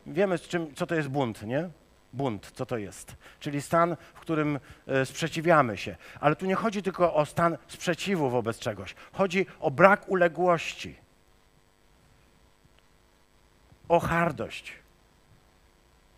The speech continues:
Masz z tym problem? Ze swoją hardością? Masz problem z brakiem uległości? Masz problem z tym, że nie potrafisz uklęknąć i, i powiedzieć:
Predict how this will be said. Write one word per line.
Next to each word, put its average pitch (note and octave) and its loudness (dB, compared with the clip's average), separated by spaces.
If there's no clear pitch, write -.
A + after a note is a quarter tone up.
Masz F3 0
z - -14
tym F#3 -4
problem? E3 0
Ze D3+ -4
swoją D#3 0
hardością? D#3 -4
Masz F3 2
problem F#3 2
z C#3 -10
brakiem E3 2
uległości? D3+ -4
Masz D#3 0
problem E3 2
z - -12
tym, D#3+ 0
że D3 -4
nie D3 -4
potrafisz C#3 -4
uklęknąć D3+ -2
i, C#3 -6
i C3 -6
powiedzieć: C3 -4